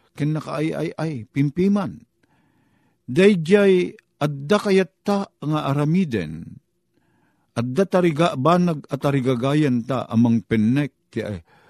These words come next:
bisin ken muwaw na labit. Wenno da pakasapulan ta, ngem sano masungbatan dayta a kasapulan gapu ti kinakurapay. Dayta ti sarsaritaan na, an-, nagasat apay.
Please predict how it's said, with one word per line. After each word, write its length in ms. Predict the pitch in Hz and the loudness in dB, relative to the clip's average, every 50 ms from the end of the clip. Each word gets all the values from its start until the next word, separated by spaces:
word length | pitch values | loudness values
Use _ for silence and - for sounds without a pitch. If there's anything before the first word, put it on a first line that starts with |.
| _ _ _ | _ _ _
bisin 800 | - 107 123 113 - - - 202 190 160 131 113 90 87 85 - | -2 0 0 0 0 0 0 2 2 2 2 0 0 -4 -6 -2
ken 160 | 127 120 110 | 2 2 4
muwaw 640 | 104 110 120 127 127 147 156 143 120 104 92 - - | 4 2 2 2 2 2 2 2 2 0 -4 -6 -6
na 160 | - 104 117 | -6 -4 -2
labit. 460 | 113 117 110 87 73 71 80 73 - _ _ _ _ _ _ _ _ _ _ _ _ _ _ _ _ _ _ _ | -2 -2 -4 -4 -6 -10 -14 -14 -16 _ _ _ _ _ _ _ _ _ _ _ _ _ _ _ _ _ _ _
Wenno 240 | 123 143 165 175 156 | 4 4 6 6 4
da 80 | 147 165 | 2 0
pakasapulan 880 | - - 156 - 151 - - 156 - - 180 196 190 185 175 175 156 | 0 -2 -2 -4 -4 -2 -2 -4 -4 -2 0 2 2 2 0 -2 -4
ta, 320 | - 175 160 143 143 147 - _ _ _ _ | -4 -4 -4 -2 -4 -6 -10 _ _ _ _
ngem 320 | - 135 156 156 151 143 - | -2 0 2 2 2 0 -2
sano 320 | - 151 156 160 170 165 | -2 -4 -2 -2 -2 -2
masungbatan 720 | 156 156 - 156 147 135 123 135 139 147 - 147 135 123 123 | -4 -4 -2 -2 -2 0 0 0 -2 -4 -4 -4 -2 -2 0
dayta 400 | 123 120 117 - 127 123 127 - | -2 -2 -4 -4 -6 -6 -6 -8
a 80 | - | -12
kasapulan 720 | 110 113 120 - 117 110 - - 151 143 127 110 101 107 104 | -12 -12 -10 -8 -10 -10 -8 -8 -6 -6 -6 -6 -6 -4 -6
gapu 240 | 113 107 - 131 | -6 -8 -8 -10
ti 160 | 117 - 127 - | -10 -10 -10 -8
kinakurapay. 880 | - 123 120 127 - - 139 139 139 139 135 - - 82 - - - - _ _ _ _ _ _ _ _ _ _ _ _ _ _ _ _ _ _ _ _ _ _ _ | -8 -8 -8 -8 -8 -10 -10 -8 -8 -8 -10 -12 -14 -18 -18 -18 -20 -20 _ _ _ _ _ _ _ _ _ _ _ _ _ _ _ _ _ _ _ _ _ _ _
Dayta 400 | - 110 160 175 170 - 196 190 | -2 2 2 2 4 2 -2 -4
ti 80 | - 170 | -4 -6
sarsaritaan 720 | 143 - 151 143 - - 151 151 151 - 160 156 165 165 160 160 | -6 -6 -6 -6 -8 -8 -8 -8 -8 -6 -6 -6 -4 -4 -4 -6
na, 160 | 156 160 - - _ _ _ _ _ _ _ _ _ - | -6 -8 -10 -14 _ _ _ _ _ _ _ _ _ -4
an-, 160 | 120 131 - | -2 -2 0
nagasat 480 | - 139 139 135 156 151 143 - 180 - _ _ _ _ _ _ _ _ | 0 0 0 2 0 0 0 -2 -4 -6 _ _ _ _ _ _ _ _
apay. 480 | 139 151 - - 220 196 147 104 - | -2 -2 0 0 -2 -4 -4 -6 -10